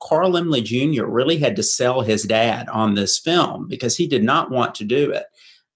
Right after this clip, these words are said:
If you look back at those earlier films like Lon Chaney and Hunchback of Notre Dame and Phantom of the Opera, and then Conrad Veidt starred for them in The Man Who Laughs, which is also a semi-horror, it's not really a horror film, but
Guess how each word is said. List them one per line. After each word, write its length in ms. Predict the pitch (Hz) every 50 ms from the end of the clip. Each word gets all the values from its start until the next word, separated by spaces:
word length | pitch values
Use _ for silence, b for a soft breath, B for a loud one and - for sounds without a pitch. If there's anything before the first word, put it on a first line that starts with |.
| _ _ -
If 120 | 151 151
you 140 | 170 190 196
look 220 | 208 254 254 262
back 240 | - - 185 185 196
at 40 | 185
those 200 | 165 151 147 156
earlier 340 | 147 143 139 135 131 123 123
films 380 | 123 139 131 127 120 113 -
like 200 | 120 113 107 -
Lon 280 | 120 113 113 110 110 107
Chaney 420 | - 127 113 110 107 107 107 101
and 320 | 101 101 98 101 101 101 - -
Hunchback 420 | - 135 117 - - 117 - -
of 80 | - 104
Notre 340 | 104 101 98 - - 113 101
Dame 320 | 98 107 104 104 107 104
and 120 | 101 98 -
Phantom 160 | 117 107 107
of 40 | 104
the 120 | 104 104
Opera, 360 | 101 101 101 101 - 110 104
and 120 | 101 104 107
then 260 | 107 101 104 104 107
Conrad 440 | - 143 139 123 120 117 113 95 95
Veidt 320 | 123 117 113 113 - - - -
starred 420 | _ - - - 131 120 117 113 -
for 60 | 120
them 160 | 104 104 104
in 120 | 104 101 104
The 60 | 104
Man 300 | 104 110 107 107 104 101
Who 140 | 107 104 104
Laughs, 520 | 113 127 127 120 107 98 98 - - -
which 220 | 107 107 107 -
is 100 | 110 101
also 680 | 117 113 113 120 113 - - 117 101 98 101 98 95 - -
a 80 | 113
semi-horror, 1200 | - - - - - 226 208 190 175 160 151 151 147 143 113 120 - - - - - 165 151 147 131
it's 140 | 131 - -
not 220 | 180 - - 113
really 280 | 120 139 147 151 139 131
a 80 | 123
horror 300 | 123 127 131 131 123 127
film, 300 | - 127 120 120 117 113
but 280 | 107 117 113 113 110